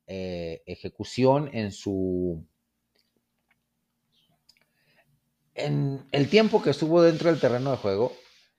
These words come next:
Creo que va a ser una, eh, un, un buen suplente para Deshaun Watson en la ofensiva de Cleveland.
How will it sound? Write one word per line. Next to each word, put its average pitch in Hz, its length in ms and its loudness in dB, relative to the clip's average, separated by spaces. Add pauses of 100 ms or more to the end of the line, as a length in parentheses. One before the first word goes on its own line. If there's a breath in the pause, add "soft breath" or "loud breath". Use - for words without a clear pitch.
(680)
Creo 160 380 2
que 147 100 2
va 135 100 4
a 143 60 0
ser 143 420 2
una, 110 1120 -4 (340)
eh, 85 380 -10 (580)
un, 127 240 -8
un 143 240 0
buen 165 260 8
suplente 143 540 -4
para 110 300 -2
Deshaun 113 400 -4
Watson 110 500 -4
en 98 140 -12
la 90 60 -8
ofensiva 98 480 -6
de 90 140 -4
Cleveland. 123 500 -2